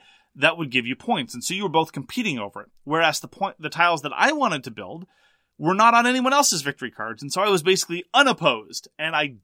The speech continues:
definitely felt it over the course of the game, because you and Huey were constantly taking the tiles that each other wa-, uh, wanted from the scarce supply, whereas I more or less always had free run of the place,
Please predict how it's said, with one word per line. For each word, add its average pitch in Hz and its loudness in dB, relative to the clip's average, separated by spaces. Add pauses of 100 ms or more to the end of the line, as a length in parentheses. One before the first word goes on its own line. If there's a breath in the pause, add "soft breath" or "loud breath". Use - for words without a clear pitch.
definitely 160 -2
felt 135 -2
it 117 -8
over 131 -4
the 113 -8
course 127 -8
of 107 -16
the 110 -14
game, 113 -2
because 110 -10
you 156 -8
and 165 -8
Huey 147 -2 (260 loud breath)
were 113 -12
constantly 190 0
taking 165 -8
the 147 -10
tiles 147 0
that 131 -12
each 120 -12
other 127 -4
wa-, 117 -10
uh, 135 -10
wanted 143 -6
from 139 -12
the 127 -14
scarce 143 -8
supply, 139 -6 (260 loud breath)
whereas 143 2
I 147 4
more 135 0
or 127 2
less 127 -2
always 131 -6
had 123 -6
free 120 -8
run 117 -8
of 117 -12
the 107 -16
place, 104 -14